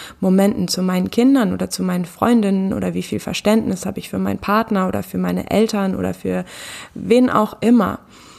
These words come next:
Lass uns mal versuchen, ein ähnliches Maß an Annahme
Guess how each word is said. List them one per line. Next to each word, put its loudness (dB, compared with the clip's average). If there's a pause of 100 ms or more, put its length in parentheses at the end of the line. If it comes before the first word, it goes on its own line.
(380)
Lass 2
uns 0
mal -4
versuchen, -4
ein -2
ähnliches 2
Maß -2
an -4 (300)
Annahme 2